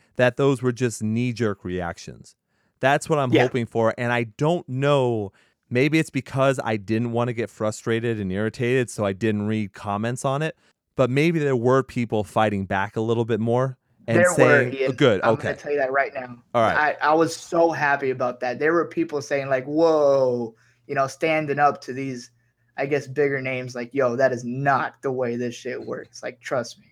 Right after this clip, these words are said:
Speaker 1: Good. And there is one, I, you know, we mentioned we don't wanna call out bands that did it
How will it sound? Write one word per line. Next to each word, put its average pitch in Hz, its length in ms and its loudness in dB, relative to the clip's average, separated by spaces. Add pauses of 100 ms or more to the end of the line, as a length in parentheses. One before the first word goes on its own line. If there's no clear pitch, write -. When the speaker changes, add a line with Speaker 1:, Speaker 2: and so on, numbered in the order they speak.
(140)
Speaker 1:
Good. 98 280 -2 (360)
And 143 280 2 (180)
there 131 180 2
is 180 240 4
one, 139 520 0
I, 120 260 0
you 117 160 -2
know, 101 160 -2 (220)
we 123 160 -2
mentioned 135 480 0
we 117 100 -2
don't 117 260 2
wanna 113 200 0
call 113 320 0
out 101 220 -2
bands 92 640 -4
that 98 220 -4
did 98 160 -4
it 87 200 -6